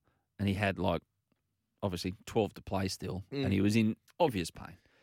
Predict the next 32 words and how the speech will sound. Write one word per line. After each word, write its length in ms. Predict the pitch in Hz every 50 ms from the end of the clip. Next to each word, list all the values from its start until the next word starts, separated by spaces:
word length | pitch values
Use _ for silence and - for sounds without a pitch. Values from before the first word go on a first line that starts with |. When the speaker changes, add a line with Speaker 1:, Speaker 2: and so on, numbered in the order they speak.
| _ _ -
Speaker 1:
And 240 | 123 123 123 127 - _ _ _ _ _ _ _ -
he, 220 | 127 139 170 190 - -
he 140 | 143 170
was 140 | 190 156 -
stuffed 360 | - - - 135 117 - -
the 40 | 123
moment 280 | 110 113 113 110 104 -
they 80 | 98
did 180 | 101 95 107 90
the 60 | 98
draw 460 | 92 - 107 107 101 101 107 101 135 - _ _ _ _ _ _ _ _ _
for 100 | - 113
the 120 | 98 - 104
late 360 | 101 104 107 113 123 - -
start 420 | - - - 110 107 101 - -
day 160 | - 104 98 98
one, 300 | 95 107 104 107 107 -
Speaker 2:
Well, 160 | - - 120
Speaker 1:
e-, 40 | 220
Speaker 2:
yeah. 140 | 240 233 180 - - -
Speaker 1:
early. 420 | 117 110 113 110 107 101 98 98 98 - _ _ _ _ _ _ _ _ - 170 - _ _ _ _ _ _ _ _ - 139 - _ _ _ -
Speaker 2:
We 100 | - 165 180
need 180 | 190 196 185 165
to, 100 | 185 170
can 160 | 143 - 170
we 100 | 180 180
rewind 420 | 180 185 185 175 170 170 165 160 151
ten? 220 | 170 165 160 147 -
That's 260 | 190 208 247 240 - -
a 60 | 139
yeah, 260 | 123 123 131 127 123
nah. 320 | 113 113 110 104 92 87